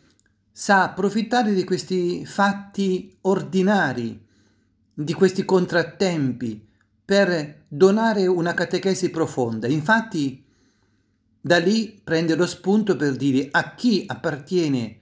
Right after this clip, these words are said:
il regno di Dio? A chi è come loro, come i bambini?" Solamente un punto di vista superficiale potrebbe pensare che Gesù intenda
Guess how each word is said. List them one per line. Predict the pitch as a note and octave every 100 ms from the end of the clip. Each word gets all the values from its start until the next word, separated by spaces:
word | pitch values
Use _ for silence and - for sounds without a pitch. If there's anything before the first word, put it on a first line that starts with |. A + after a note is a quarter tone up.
| -
il | C#3+
regno | D3+ D3
di | C#3
Dio? | A#2 B2 A2+ G2+ -
A | F3+
chi | A3+
è | B3
come | B3 A#3
loro, | B3 G#3+ C#3 A#2 -
come | F3+
i | F#3
bambini?" | F#3 G3 F#3 D3+ A#2 G#2 - _ _ _ _ _ _ _ _ _ _
Solamente | - E3+ E3 E3+ F3+ F3 E3+ D#3+ D#3 D3+
un | D3+ D3
punto | E3 F3 -
di | D3+
vista | C#3+ E3+ E3
superficiale | - B2+ D#3 D3+ F#3 F3+ F3 D3+
potrebbe | D3 C3+ D3+ C#3+ C#3+
pensare | D#3+ D#3+ E3 D#3+ D3+
che | C#3+
Gesù | B2 C#3+ D#3+
intenda | D3+ C#3+ C#3 E3 E3 D3 C3+ C3